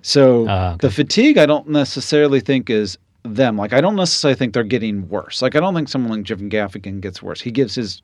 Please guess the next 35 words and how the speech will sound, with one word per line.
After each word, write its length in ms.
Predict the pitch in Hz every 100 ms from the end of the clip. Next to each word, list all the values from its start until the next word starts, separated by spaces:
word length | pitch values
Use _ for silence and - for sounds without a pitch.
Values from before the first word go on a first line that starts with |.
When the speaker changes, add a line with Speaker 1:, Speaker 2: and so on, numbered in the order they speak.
| _ -
Speaker 1:
specials 500 | - 123 - 117 -
time 360 | - 117 123
in 120 | 127
between. 480 | 123 - 135 127 123 101
Speaker 2:
Yeah. 260 | 98 87 85
Speaker 1:
He 100 | 110
seems 280 | 104 123 104
to 60 | 110
develop 440 | 110 120 120 117
them 160 | 110 110
on 100 | 104
the 80 |
road. 380 | 98 135 135 127
He 40 | 113
seems 220 | 117 104
to 60 | 101
really 160 | 104
put 160 | 95 110
in 60 | 107
a 60 |
lot 140 | 98 98
of 80 | 98
work. 320 | 143 135 - - - - - _ _ _ -
But 360 | 143 123 - - _ _ _ _ -
after 280 | 131 - 113
seeing 520 | - 147 131 113 98 -
hours 380 | 135 131 120 107
and 120 | 110
hours 360 | 120 123 110 98
and 100 | -
hours 320 | 113 110 98
of 60 | 92
the 80 | 98
same 360 | - 113 110
comic, 520 | 95 107 85 78 90